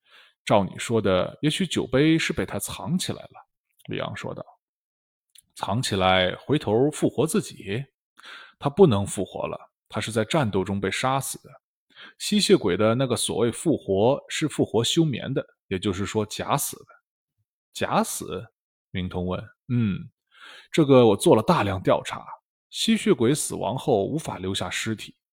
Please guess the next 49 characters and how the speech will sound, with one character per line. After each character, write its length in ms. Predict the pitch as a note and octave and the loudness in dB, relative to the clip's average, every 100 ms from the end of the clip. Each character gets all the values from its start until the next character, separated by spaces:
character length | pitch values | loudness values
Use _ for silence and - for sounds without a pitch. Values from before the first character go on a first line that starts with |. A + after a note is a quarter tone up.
| _ _ | _ _
遗 180 | G#2+ D#3 | -6 -4
体 180 | - F3+ | -2 -2
会 200 | - A2+ | 0 -2
迅 340 | - G#3 A#2 | -2 -2 -2
速 400 | - A2+ G2 - _ | -2 -4 -6 -10 _
腐 280 | - A2 D3 | -14 -2 0
朽 180 | - - | 0 -4
碎 240 | - E3 | -2 -2
裂。 240 | - - - _ _ _ - - | -2 -6 -12 _ _ _ -20 -8
他 100 | - | -2
们 140 | A#3+ F#3 | 2 2
有 160 | G2 | 2
一 60 | E3 | 2
种 180 | A2 G2 | -2 -6
假 280 | - F#2+ D3 | -4 -2 -2
死， 220 | - - - _ _ _ | -4 -10 -12 _ _ _
本 180 | A#2+ A2+ | -2 0
质 160 | D3+ D3+ | 0 0
上 240 | C3+ B2 | 0 0
是 140 | A2+ | -2
一 60 | C3+ | -2
种 120 | G2 | -2
深 280 | - F3 F3 | -2 -2 0
度 120 | E3+ | -2
休 200 | G2+ D3 | -2 -4
眠， 300 | D3 F#2+ B2 - _ | -2 -4 -6 -12 _
看 220 | - B2 G2+ | -6 -6 -4
起 120 | F#2+ | -4
来 100 | G#2 | -4
好 100 | - | -4
像 160 | - A#2 | -8 -8
死 240 | - - G#2 | -8 -10 -8
了 100 | G#2+ | -8
一 120 | - | -8
样。 120 | - - _ _ _ _ _ | -16 -18 _ _ _ _ _
古 180 | A2 A2+ | -4 -4
时 140 | C3+ | -2
候 260 | A#2+ C#3 A2+ | 2 2 2
吸 160 | - | -2
血 160 | D#3 D3+ | 0 0
鬼 260 | G#2+ G2 G2 | 2 0 2
就 120 | B2 | 0
有 100 | G2 | 0
这 100 | A#2+ | -2
么 100 | G#2+ | -4
一 60 | |
个 120 | G2 G2 | -4 -6
传 280 | - F#2 | -4 -4
统， 160 | C#3+ | -6